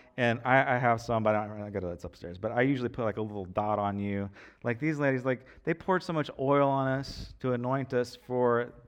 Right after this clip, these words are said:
the coming event that, like, that, that big black guy's like, like, "Can you give me a paper towel <laughs> to wipe all this stuff off?" I'm like, "Just leave it on, man. Let it, leave it on.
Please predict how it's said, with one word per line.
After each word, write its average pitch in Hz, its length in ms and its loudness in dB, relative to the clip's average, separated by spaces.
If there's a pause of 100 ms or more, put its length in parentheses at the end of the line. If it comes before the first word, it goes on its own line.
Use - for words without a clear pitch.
the - 80 -6
coming 117 580 -4
event 113 640 -6 (180)
that, 107 400 -2 (1800)
like, 110 140 4
that, 120 260 0 (160)
that 117 120 0
big 117 160 2
black 113 280 4
guy's 110 200 0
like, 104 220 -2 (480)
like, 135 180 -4 (640)
"Can 170 140 2
you 254 80 4
give 254 160 6
me 247 80 8
a 202 80 10
paper 220 280 8
towel 226 320 12
<laughs> - 20 4
to - 120 4
wipe 196 220 10
all 202 160 12
this 214 180 10
stuff 214 260 10
off?" 208 340 12
I'm 214 120 6
like, 180 200 6
"Just 208 140 -2
leave 269 200 8
it 269 80 12
on, 277 280 12
man. 247 560 12 (1400)
Let 269 200 12
it, 247 60 6
leave 277 200 8
it 262 80 12
on. 214 640 12